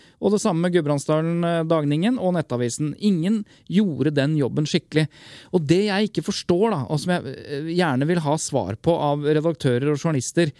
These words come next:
selv om jeg har vært det selv, hva er det som egentlig går galt? Fordi at i prinsippet bør dette være en av de letteste punktene i Vær Varsom-plakaten å innfri. For det er andre punkter som er mer vriene, ikke sant? Vær varsom,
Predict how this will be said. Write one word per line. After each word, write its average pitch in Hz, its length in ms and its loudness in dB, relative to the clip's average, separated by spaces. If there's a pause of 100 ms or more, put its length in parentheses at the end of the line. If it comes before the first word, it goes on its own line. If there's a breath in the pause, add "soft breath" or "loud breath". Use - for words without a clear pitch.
(200 soft breath)
selv - 300 0
om 135 40 2
jeg 143 100 0
har 156 80 0
vært 135 200 -2
det 165 100 2
selv, 151 260 0 (800 soft breath)
hva 143 440 2
er 135 40 2
det 147 80 0
som 226 100 -2
egentlig 147 420 0
går 175 200 2
galt? 240 320 0
Fordi 180 180 2
at 175 120 -2
i 185 100 -4
prinsippet - 800 -2
bør 180 180 4
dette 202 200 0
være 180 320 0
en 143 120 2
av 170 80 0
de 214 100 2
letteste 220 720 -2
punktene 190 400 0
i 175 40 2
Vær 196 120 2
Varsom-plakaten 147 800 0
å 160 240 4
innfri. 170 480 2 (640 soft breath)
For 185 80 4
det - 80 2
er 226 60 2
andre 160 240 2
punkter 185 340 2
som 175 120 -2
er 175 120 2
mer 147 240 2
vriene, 160 540 2
ikke 214 100 -4
sant? 196 180 0
Vær 151 220 2
varsom, 160 720 0